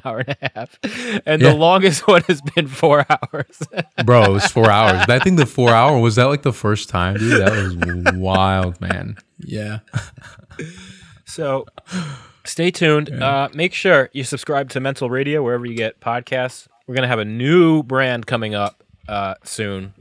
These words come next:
Speaker 2: Yes, yes.
Speaker 1: But, uh, you'll be able to follow all the things on Mental Radio for now. And, uh, yeah, thanks Twitter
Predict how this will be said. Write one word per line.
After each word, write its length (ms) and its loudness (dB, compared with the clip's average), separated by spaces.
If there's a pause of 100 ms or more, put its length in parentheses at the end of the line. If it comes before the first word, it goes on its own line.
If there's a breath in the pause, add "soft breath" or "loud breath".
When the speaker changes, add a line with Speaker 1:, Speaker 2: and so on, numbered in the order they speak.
Speaker 2:
Yes, 300 -14
yes. 280 -14
Speaker 1:
But, 400 -6
uh, 240 -6
you'll 120 -10
be 60 -2
able 140 -2
to 80 -14
follow 280 0
all 200 -2
the 80 -10
things 280 -6
on 120 -2
Mental 260 -6
Radio 320 -4
for 160 -12
now. 400 -2 (560 soft breath)
And, 560 -6 (100)
uh, 1120 -8
yeah, 200 -8
thanks 280 -6
Twitter 560 -2